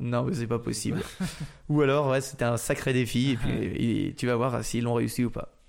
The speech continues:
Speaker 1: Euh, Ernest, connu pour son optimisme, dira que cette nuit n'était pas la plus agréable de sa vie. <laughs> Après une fin de journée, enfin, tu vois, ça, c'est, ça a duré la nuit et la journée, hein.
Speaker 2: Ouais.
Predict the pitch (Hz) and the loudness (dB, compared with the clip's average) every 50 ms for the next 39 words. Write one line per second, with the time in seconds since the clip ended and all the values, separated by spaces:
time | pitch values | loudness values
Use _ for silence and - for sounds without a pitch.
0 | - - - - - - - - - - - - - - - - - 127 127 123 | -20 -20 -20 -20 -20 -20 -20 -20 -20 -20 -20 -20 -20 -20 -10 -4 0 2 2 4
1 | 120 123 - - 175 185 190 196 196 185 - - - - 185 175 175 180 170 - | 4 2 2 2 2 4 4 4 2 2 0 -2 0 0 2 2 2 2 4 4
2 | 147 123 - - 143 139 156 143 143 - 147 139 151 175 190 - 170 151 - - | 2 2 2 2 2 2 0 0 -2 -2 0 2 2 2 0 -2 -4 -6 -4 -2
3 | 131 135 147 135 156 170 165 - 127 120 117 - - - 180 - - 147 147 160 | 0 0 2 2 2 0 0 0 0 0 0 0 0 -2 -2 -2 -2 -2 0 -2
4 | 190 - - - _ - 143 175 175 - 170 165 - - 180 160 143 - 156 143 | -2 -6 -10 -12 _ -2 -2 -2 0 0 -2 0 0 0 0 0 0 0 0 2
5 | 143 135 131 135 139 123 123 117 - - 110 - - - - - - - - - | 2 2 2 0 0 0 0 0 0 -2 -4 -4 -6 -10 -14 -16 -18 -18 -18 -18
6 | - - - - - - - - - _ - - - 135 - - - 156 135 - | -18 -16 -14 -14 -14 -14 -18 -20 -20 _ -10 -4 -2 -2 0 0 0 0 -2 -2
7 | - - - - - 262 269 - - - - - 294 254 - - 202 190 165 - | -4 -6 -8 -8 -8 -8 -8 -8 -10 -14 -10 -8 -8 -8 -6 -8 -8 -6 -6 -8
8 | 117 - - 165 156 156 - - 202 190 165 143 135 - 208 202 190 156 170 185 | -6 -2 0 0 0 0 0 0 2 2 2 0 0 2 2 2 2 2 2 2
9 | 160 170 160 156 170 202 - - - - - - - 123 113 117 - - 135 139 | 2 2 2 2 2 0 -2 -8 -16 -14 -8 -4 0 0 0 0 -2 -2 -2 0
10 | 139 - 139 120 - - 117 117 - 131 131 127 120 127 127 156 165 143 131 131 | 0 0 -2 -2 -2 -2 -2 -2 0 0 0 0 2 2 2 2 2 2 2 2
11 | 135 156 170 190 - - 190 208 208 190 180 143 143 139 123 104 95 120 127 127 | 2 0 0 -2 -2 0 0 2 2 2 2 2 0 0 -2 -2 -2 -4 -4 -6
12 | 117 | -8